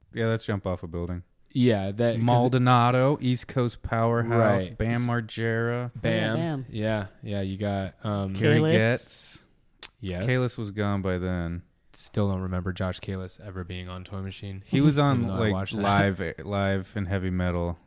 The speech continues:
Speaker 1: Or only, he
Speaker 2: Oh.
Speaker 1: might have only been there for heavy metal, but, like, it wasn't, it wasn't, like, a long time. Like, it
Speaker 2: Right.
Speaker 1: was, there were,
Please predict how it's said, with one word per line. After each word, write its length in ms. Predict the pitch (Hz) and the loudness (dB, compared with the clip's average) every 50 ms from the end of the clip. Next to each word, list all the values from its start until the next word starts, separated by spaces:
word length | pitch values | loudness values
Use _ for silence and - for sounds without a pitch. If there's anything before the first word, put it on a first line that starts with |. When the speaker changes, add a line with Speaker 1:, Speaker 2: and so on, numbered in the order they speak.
| - - | -14 -6
Speaker 1:
Or 140 | - 104 101 98 | -2 0 0 0
only, 420 | 92 92 92 117 123 139 147 139 | 0 0 2 4 4 4 4 4
he 80 | 131 151 | 4 4
Speaker 2:
Oh. 20 | |
Speaker 1:
might 160 | 156 160 165 165 | 4 4 4 4
have 80 | 135 107 | 4 4
only 200 | 117 120 120 113 | 4 4 4 4
been 220 | 104 110 101 98 | 2 2 2 2
there 180 | 98 98 95 90 | 2 2 2 0
for 160 | - 90 87 | -2 -4 -2
heavy 240 | 92 98 87 92 92 | -2 -2 0 0 0
metal, 360 | 90 90 87 85 85 80 - - | 0 0 0 0 -2 -4 -4 -4
but, 160 | 90 87 - | -4 -4 -2
like, 240 | 87 92 90 85 - _ - | -2 -2 -4 -4 -6 _ -10
it 100 | - - | -4 0
wasn't, 480 | 110 113 123 123 110 113 110 95 - - _ _ _ _ _ _ _ _ - - | 4 6 6 6 6 4 2 0 -2 -10 _ _ _ _ _ _ _ _ -20 -6
it 100 | - 123 | 0 4
wasn't, 240 | 131 151 156 143 139 | 6 8 8 8 6
like, 100 | 123 113 | 6 4
a 60 | 107 | 4
long 300 | 98 92 92 95 92 92 | 4 4 4 4 4 2
time. 300 | 92 - 95 87 87 85 | 2 0 0 0 0 0
Like, 160 | 87 87 87 - - - | -2 -2 -4 -6 -8 -12
it 40 | 139 | -6
Speaker 2:
Right. 120 | 127 120 131 | 0 4 6
Speaker 1:
was, 200 | 139 131 117 117 - - - - _ _ - | 6 6 4 0 -8 -16 -20 -20 _ _ 4
there 120 | 135 151 | 6 8
were, 360 | 170 175 170 156 104 98 - | 10 10 10 8 6 2 -2